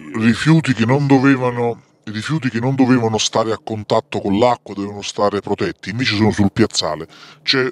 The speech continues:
Speaker 2: un grave problema di inquinamento. Qui ogni volta che piove l'acqua piovana si deposita, finisce sul cemento,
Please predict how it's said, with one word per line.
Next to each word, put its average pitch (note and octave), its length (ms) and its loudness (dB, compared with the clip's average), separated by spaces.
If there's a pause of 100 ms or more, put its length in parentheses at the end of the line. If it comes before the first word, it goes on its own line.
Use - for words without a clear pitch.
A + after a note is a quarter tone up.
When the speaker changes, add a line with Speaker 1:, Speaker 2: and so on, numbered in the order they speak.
Speaker 2:
un B2+ 220 -4
grave D3 580 2
problema B2+ 440 0
di A2+ 100 -4
inquinamento. A2+ 800 -2
Qui C3+ 240 0
ogni B2 220 2
volta A#2+ 320 2
che A2+ 120 -4
piove C#3 420 -2 (340)
l'acqua C3+ 680 0 (640)
piovana A2 580 0 (380)
si - 180 -16
deposita, G#2 760 -4
finisce G#2+ 460 -2
sul G2 200 -8
cemento, D#3+ 680 0